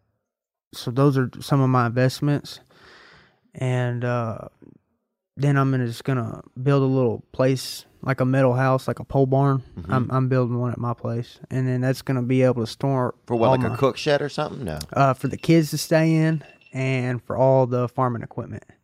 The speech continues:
Speaker 1: And a, uh, training facility. I'm putting a small gym at my place, so, like, I won't be able to do, like, everything that you do at a regular gym, and,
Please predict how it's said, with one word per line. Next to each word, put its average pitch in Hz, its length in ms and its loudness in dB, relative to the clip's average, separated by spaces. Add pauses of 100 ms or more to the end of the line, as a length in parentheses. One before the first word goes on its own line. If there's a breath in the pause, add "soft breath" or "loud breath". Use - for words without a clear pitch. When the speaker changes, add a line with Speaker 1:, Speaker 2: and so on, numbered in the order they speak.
(360 soft breath)
Speaker 1:
And 147 520 0 (320)
a, 131 280 0
uh, 123 220 -4
training 151 320 2
facility. 120 600 -6
I'm 131 120 -4
putting 143 220 2
a 120 60 -6
small 147 400 2
gym 147 420 0 (160)
at 117 120 -4
my 139 160 0
place, 156 360 2
so, 131 200 -6
like, 120 300 -2 (120)
I 143 80 2
won't 170 180 6
be 160 120 4
able 151 160 4
to 131 80 -2
do, 143 160 2
like, 131 320 0 (600)
everything 139 480 0
that 127 160 -4
you 127 60 -4
do 131 240 0
at 117 60 0
a 117 60 0
regular 139 420 2
gym, 139 380 -2
and, 107 280 -6